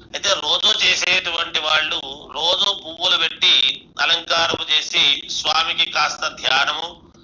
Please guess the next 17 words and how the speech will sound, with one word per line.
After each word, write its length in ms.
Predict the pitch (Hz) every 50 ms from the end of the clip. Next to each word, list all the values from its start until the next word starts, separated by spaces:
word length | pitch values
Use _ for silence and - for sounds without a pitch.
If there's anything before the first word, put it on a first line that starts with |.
| - - - 123
ఒక 120 | 110 131
శ్లోకము, 800 | - - - 123 135 143 147 147 160 160 175 180 185 - - - - - - - - 156
ఏదో 220 | 160 170 170 175
ఒకటి 300 | 185 180 175 170 160 -
చదువుకుని 840 | - 160 139 156 165 165 143 151 - - - - 131 139 143 - - _ - - - - - - -
పటాలకన్నిటికీ 760 | 147 147 170 175 180 175 175 170 170 156 160 165 156 156 160
కూడా 220 | 175 - 165 165 170
పూలు 320 | 170 - - - 175 175
పెట్టి, 640 | 156 151 156 - - - 151 175 - - - - -
ఒకవేళ 360 | - - 160 165 170 175 180 170
విగ్రహాలు 840 | 139 135 127 - - 170 170 165 156 160 170 170 170 170 170 170
ఉంటే 460 | 165 165 160 165 165 160 160 160 165
విగ్రహాలకు 880 | 160 151 139 - 160 156 151 147 156 160 156 156 160 160 160 165 165 160
అభిషేకము 760 | 143 - 151 151 147 - 151 160 165 165 - 156 156 156 156
చేసి 680 | - 143 151 156 - - 170 165 165 - - - - - - _ - -
పూజ 140 | 143 160 156
చేసుకుని 840 | 165 156 170 175 175 - - - - 190 185 175 143 - - -